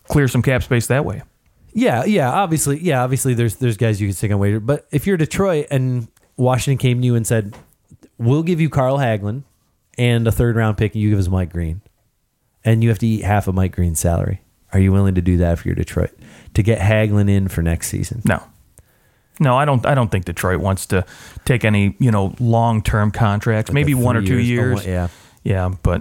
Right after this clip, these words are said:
Speaker 1: you know, especially at thirty-one, if he was, like, twenty-seven, maybe that might be a little bit different. But, um, you know, at thirty-one, I, I don't think Detroit's looking at that being part of the rebuild. But,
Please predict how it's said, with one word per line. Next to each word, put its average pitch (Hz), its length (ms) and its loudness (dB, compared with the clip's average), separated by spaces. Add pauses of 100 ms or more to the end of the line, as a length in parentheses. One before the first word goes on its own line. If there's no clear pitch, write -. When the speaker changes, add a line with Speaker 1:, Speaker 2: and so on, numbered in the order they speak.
(160)
Speaker 1:
you 139 140 4
know, 139 120 2
especially 135 400 -2
at 104 80 -4
thirty-one, 110 340 2
if 110 80 -2
he 233 80 0
was, 151 160 -2
like, 104 160 -2
twenty-seven, 101 640 0
maybe 104 240 0
that 98 140 -2
might 98 160 -2
be 98 80 -4
a - 20 -4
little 90 140 -4
bit 90 160 -6
different. 92 400 -2
But, - 220 0 (440)
um, - 480 -4 (100)
you 117 120 2
know, 101 140 2
at 104 100 -2
thirty-one, 101 340 2
I, 95 240 0
I - 20 2
don't 98 160 0
think 95 220 -2 (160)
Detroit's 98 400 0
looking 98 220 0
at 92 180 0
that 95 220 -2
being 92 160 0
part 101 180 2
of 98 60 -2
the 98 80 0
rebuild. 104 420 0
But, 92 180 0